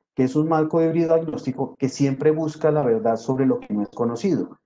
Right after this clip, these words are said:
En otras palabras, abre la mentalidad organizacional para que los equipos de trabajo exploren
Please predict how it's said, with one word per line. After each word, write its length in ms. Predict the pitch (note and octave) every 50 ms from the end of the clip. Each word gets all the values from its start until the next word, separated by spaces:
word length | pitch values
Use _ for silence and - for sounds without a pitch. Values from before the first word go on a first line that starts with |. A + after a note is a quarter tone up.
| _ _ _
En 140 | - B2+ C3
otras 240 | C3 C3 C#3 C#3+ -
palabras, 500 | - C#3+ C#3+ C#3 A#2 G2+ F2 - - - - _ _ - _ _ -
abre 380 | - D3+ D#3+ D#3 D#3+ E3+ F3
la 160 | F3 F3+ F3
mentalidad 540 | D#3 C3+ B2 B2 - A2+ A2 A2 A2 A2 A2
organizacional 840 | G#2+ A2 B2+ C3 C#3 D3 D3 C3+ - - - - - G2 G2 - - - - - _ _ -
para 200 | B2 A#2+ A#2 -
que 120 | - A#2+
los 180 | A2+ G#2+ - A2+
equipos 380 | G#2 - - A2 - C#3 C#3+
de 100 | C#3+ C#3+
trabajo 540 | C#3+ D3+ C#3+ C#3+ C#3 B2 A2+ A2 A2+ C3 -
exploren 840 | - B2+ A#2 - - - - D#3 D#3+ F3 E3+ D#3 A#2 A2+ A#2 C3+ -